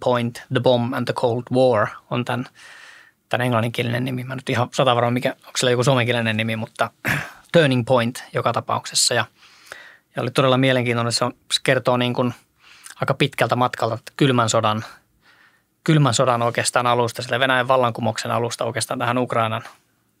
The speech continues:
sotaan tähän päivään asti, niin kertoo aika mielenkiintoisen kuvauksen historiasta ja vähän johdattelee siihen suuntaan, että minkä takia nyt ollaan Ukrainan sodassa,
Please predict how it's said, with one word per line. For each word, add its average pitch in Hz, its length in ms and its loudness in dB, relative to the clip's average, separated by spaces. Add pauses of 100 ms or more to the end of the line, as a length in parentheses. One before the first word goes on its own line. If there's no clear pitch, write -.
sotaan 117 420 0
tähän 120 240 0
päivään 123 320 -4
asti, 135 300 -6
niin 117 160 -4 (480)
kertoo 131 280 2
aika 120 160 2
mielenkiintoisen 120 800 0 (1700)
kuvauksen 113 600 0 (1600)
historiasta 110 640 0
ja 110 120 2
vähän 123 300 2 (360)
johdattelee 120 540 0
siihen 117 240 0
suuntaan, 120 400 -2
että 113 100 -8
minkä 123 180 -4
takia 131 220 -2
nyt 131 180 0
ollaan 123 300 4
Ukrainan 123 360 -4
sodassa, 123 400 -4